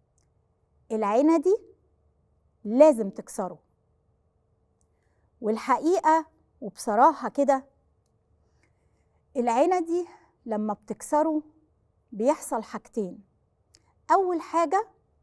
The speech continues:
ممكن يثور جامد جدًا أكنك واقف قدام بركان، وهقولك ليه. يا إلا ينسحب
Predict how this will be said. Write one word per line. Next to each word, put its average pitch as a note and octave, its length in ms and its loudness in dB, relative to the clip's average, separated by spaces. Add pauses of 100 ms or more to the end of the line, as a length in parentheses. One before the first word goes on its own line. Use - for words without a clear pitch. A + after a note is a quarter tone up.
(1200)
ممكن C#4+ 520 0
يثور E4+ 800 0 (280)
جامد B3+ 420 2
جدًا G3 540 -4 (880)
أكنك D#4+ 640 0
واقف C#4+ 440 4
قدام B3+ 520 2
بركان، A#3 580 0 (720)
وهقولك B3 640 0
ليه. E3 160 -12 (840)
يا A3+ 340 -4
إلا C4+ 400 -2
ينسحب G3+ 720 -6